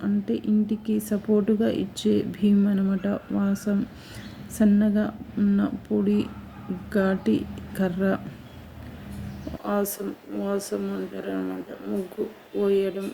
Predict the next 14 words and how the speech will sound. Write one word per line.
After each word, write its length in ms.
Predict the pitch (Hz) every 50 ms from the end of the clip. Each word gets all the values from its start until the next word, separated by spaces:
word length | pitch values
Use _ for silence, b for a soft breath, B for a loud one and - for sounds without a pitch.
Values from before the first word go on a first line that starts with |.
| -
ముగ్గు 320 | 208 196 185 - 214 208 214
పోయడం 400 | 226 220 220 220 208 214 214 214
అంటే 220 | 208 196 190 214
ఇల్లు 280 | - - 208 202 208 220
నిర్మించడానికి 1120 | 220 208 202 202 196 196 202 196 190 - 196 190 196 196 190 190 196 190 - 202 196 - - - - - -
చేసే 380 | 196 190 196 - 196 196 208 - B B B B B B B B B B - - - -
ప్రాథమిక 600 | 233 - 202 196 196 190 202 202 202 202 - 202 202 - - -
కార్యము. 500 | 202 180 185 185 185 185 185 190 196 - - - - - - - - -
సజ్జ, 400 | - - 214 196 180 175 - 208 208 202 202 - - - - - 208
ఇంటిలో 500 | 202 202 190 - 208 190 190 196 202 - - - -
వివిధ 340 | 202 202 202 208 202 196 220 - - - - - - -
వస్తువులు 600 | 208 202 - - - - 247 247 240 240 240 - - - - - - - - - -
ఉంచుకోవడానికి 1040 | 202 202 - - 214 - 214 208 202 190 196 196 196 190 185 - - - 202 196 - - - -
పైకప్పులను 880 | 202 196 196 - 196 190 - - 208 196 196 190 190 190 196 202 -